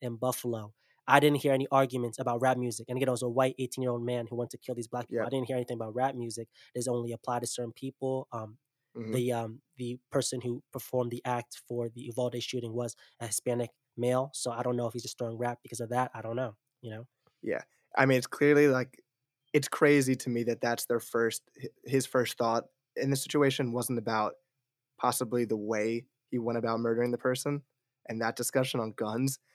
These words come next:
Speaker 2: and he immediately goes to pop culture and, like, what you said,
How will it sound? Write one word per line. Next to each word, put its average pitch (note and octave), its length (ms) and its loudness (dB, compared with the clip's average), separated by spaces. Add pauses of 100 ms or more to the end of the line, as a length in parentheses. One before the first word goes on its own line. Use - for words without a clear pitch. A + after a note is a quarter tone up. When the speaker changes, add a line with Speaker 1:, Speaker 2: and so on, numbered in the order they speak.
(160)
Speaker 2:
and B2 100 0
he A#2+ 80 2
immediately B2 380 2
goes A#2 300 2
to G#2+ 280 -4 (300)
pop B2 220 4
culture A#2+ 320 4
and, B2+ 100 2
like, B2 120 2
what C3+ 120 4
you C#3 80 6
said, C3+ 320 4